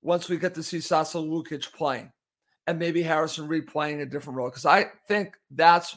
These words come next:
what Marco might do. And unfortunately for Fulham, we're also gonna have to follow the Tom Cairney situation, because I don't think he is ready to go yet either. We shall see later on the week if there's any update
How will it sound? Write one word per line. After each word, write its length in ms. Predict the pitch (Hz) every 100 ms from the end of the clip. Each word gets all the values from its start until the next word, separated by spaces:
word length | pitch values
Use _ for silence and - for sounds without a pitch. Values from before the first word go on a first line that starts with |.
| 147
what 320 | 156 165 - _ _ _ _ _ _
Marco 400 | 170 196 196 190
might 260 | 175 165 170
do. 260 | 185 175 160
And 240 | 175 180
unfortunately 640 | 175 170 247 269 226 185 175
for 180 | -
Fulham, 580 | 156 - 214 190 170 143 _ _ _ _ _ _ _ _
we're 180 | - 190
also 260 | 185 208 196
gonna 180 | 190 175
have 200 | 180 180
to 80 | 165
follow 280 | 180 180
the 100 | 170
Tom 280 | 170 175 175
Cairney 400 | - 226 233 180
situation, 580 | - 143 151 143 143 135
because 300 | 147 170 160 -
I 120 | 175
don't 240 | 185 180 180
think 240 | 175 -
he 420 | - 175 170 160 _ _ _ -
is 240 | 180 143
ready 280 | 160 175 165
to 100 | 165
go 200 | 151 156
yet 280 | 160 156 139
either. 280 | 160 147 139 151 _ _ -
We 140 | 180 185
shall 240 | 196 175
see 240 | - 180
later 340 | 170 170 175 175
on 160 | 170
the 80 | 160
week 280 | 151 170 160 _ _ _ _
if 80 | -
there's 200 | 180 180
any 200 | 175 175
update 520 | 170 175 170 165